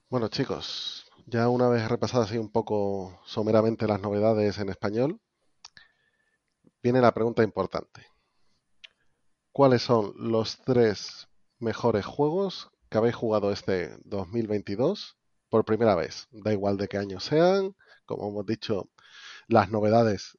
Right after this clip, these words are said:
necesitan siempre un tiempo de maduración, entonces realmente, ¿cuáles son los tres mejores juegos que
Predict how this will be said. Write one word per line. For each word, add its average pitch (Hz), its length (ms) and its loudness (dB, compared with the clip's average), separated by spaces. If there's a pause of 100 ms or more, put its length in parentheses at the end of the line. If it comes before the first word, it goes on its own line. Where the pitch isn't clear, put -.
necesitan 113 520 -2
siempre 107 300 -2
un 104 80 -4
tiempo 107 240 -2
de 104 60 2
maduración, 101 560 0
entonces 98 580 -6
realmente, 95 640 -8 (720)
¿cuáles 131 200 4
son 135 140 2
los 110 140 4
tres 104 840 0 (220)
mejores 113 380 -2
juegos 123 400 -2
que 95 400 0